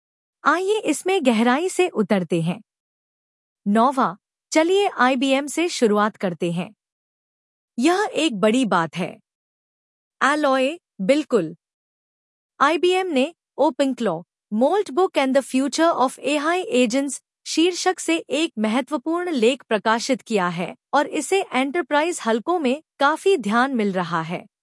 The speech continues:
हम आईबीएम की बात कर रहे हैं, दुनिया की सबसे बड़ी टेक्नोलॉजी कंपनियों में से एक,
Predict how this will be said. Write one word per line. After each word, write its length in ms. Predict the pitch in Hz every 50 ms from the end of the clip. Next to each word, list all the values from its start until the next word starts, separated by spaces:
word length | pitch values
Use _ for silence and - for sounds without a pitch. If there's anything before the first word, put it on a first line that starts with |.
| _ _ _ _ _ _ _ _ _ _ _ _ _ _ _ _ _ -
हम 160 | 302 320 294 -
आईबीएम 560 | - 254 285 302 269 339 349 339 339 349 330
की 160 | - 311 294
बात 340 | 214 185 202 214 247 262 _
कर 160 | - 220 202
रहे 280 | 185 190 170 175 190 180
हैं, 240 | 170 196 - 247 - _ _ _ _ _ -
दुनिया 380 | 196 294 311 339 381 403 415 415
की 200 | - 370 370 359
सबसे 480 | - - - 302 - - - 392 403
बड़ी 320 | 359 254 254 262 285 320 339
टेक्नोलॉजी 720 | - - 240 214 - 240 240 240 247 262 269 220 269 294 240
कंपनियों 540 | - 220 208 202 196 262 262 269 294 311
में 160 | 294 262 254 254
से 160 | - 302 294
एक, 440 | - - - 220 175 160 - _